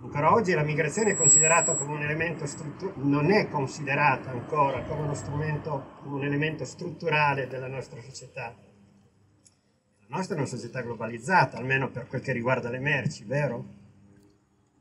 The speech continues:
Certo, il migrante è considerato utile quando lavora, ma diventa scomodo, magari anche destabilizzante,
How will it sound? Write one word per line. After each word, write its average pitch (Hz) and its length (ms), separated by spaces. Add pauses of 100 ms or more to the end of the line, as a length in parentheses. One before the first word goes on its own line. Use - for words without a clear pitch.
(960)
Certo, - 380
il 202 80
migrante 160 540
è 147 60
considerato 143 800
utile 123 400 (320)
quando 127 260
lavora, 123 600 (1120)
ma 208 120
diventa 233 360
scomodo, 147 800 (680)
magari 220 260
anche 208 240
destabilizzante, 175 1200